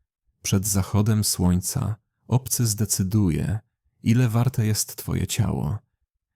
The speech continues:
I to wciąż jest ta łaskawa część. Bramy świątyni lśnią jak złoto w popołudniowym świetle. Zigurat wznosi się nad tobą jak drabina wyryta w niebie. Z bliska pachnie kadzidłem,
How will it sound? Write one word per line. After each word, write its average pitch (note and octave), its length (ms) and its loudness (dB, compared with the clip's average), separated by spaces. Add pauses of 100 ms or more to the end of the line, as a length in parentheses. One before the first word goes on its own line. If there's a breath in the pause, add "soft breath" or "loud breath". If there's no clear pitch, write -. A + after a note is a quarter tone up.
(140)
I G#2 80 -2
to G2 120 0
wciąż A2 480 2
jest - 400 -2
ta F#2+ 140 0
łaskawa G2 640 0
część. F#2+ 600 -2 (440)
Bramy G#2+ 440 4
świątyni A#2 760 0
lśnią A#2 540 2
jak G#2+ 220 2
złoto G2 560 0
w - 120 -14
popołudniowym G2 760 2
świetle. - 580 -2 (800)
Zigurat G2+ 760 0
wznosi G2 500 0
się A2 240 2
nad G#2 220 -2
tobą F#2+ 400 2
jak F#2+ 220 0
drabina G#2+ 580 2
wyryta G#2 460 2
w G2+ 100 -2
niebie. G2 460 2 (540)
Z G#2 140 0
bliska A#2+ 540 0
pachnie A#2+ 400 0
kadzidłem, G2 720 0